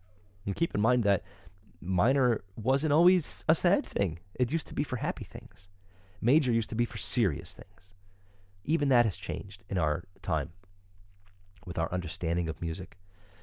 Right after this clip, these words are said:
especially between Oriental and Occidental, Eastern and Western.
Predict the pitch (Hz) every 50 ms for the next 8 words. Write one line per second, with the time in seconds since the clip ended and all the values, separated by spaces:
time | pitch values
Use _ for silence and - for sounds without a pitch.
0 | - - - - - - 120 117 - - 120 110 95 101 - - 107 95 90 -
1 | 101 104 101 98 95 90 80 - 82 82 78 87 101 107 - - - 73 73 67
2 | - - - - - - - - - - - - 90 82 - - 78 69 69 78
3 | 92 101 - - - - -